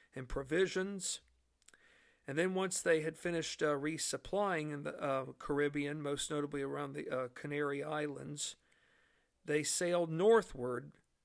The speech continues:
past Bermuda and eventually into, uh, Cape Charles, ar-, around the southern, uh, tip of Virginia's eastern shore, before, um, making their way into what we now know as, uh, what they would call Jamestown.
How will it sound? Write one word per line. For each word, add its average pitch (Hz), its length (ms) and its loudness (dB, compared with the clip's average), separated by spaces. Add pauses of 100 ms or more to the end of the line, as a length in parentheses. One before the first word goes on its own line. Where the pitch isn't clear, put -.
(120)
past 175 380 0
Bermuda 147 640 0 (1400)
and 147 100 2
eventually 165 560 2
into, 156 540 -2
uh, 143 300 2
Cape 160 320 -4
Charles, 170 920 0 (640)
ar-, 170 300 -2
around 151 160 0
the 147 60 0
southern, 165 520 0
uh, 139 240 2
tip - 280 -2
of 139 100 -4
Virginia's 147 480 -6
eastern 143 340 -4
shore, 156 480 2 (760)
before, 160 680 4
um, 139 420 2 (200)
making 165 380 0
their 135 140 2
way 139 380 2
into 135 300 -6
what 139 140 0
we 135 100 -2
now 139 240 -2
know 139 420 -2
as, 127 560 -2
uh, 131 200 -2
what 143 260 -6
they 131 140 -2
would 127 160 -6
call 139 320 2
Jamestown. 131 920 -6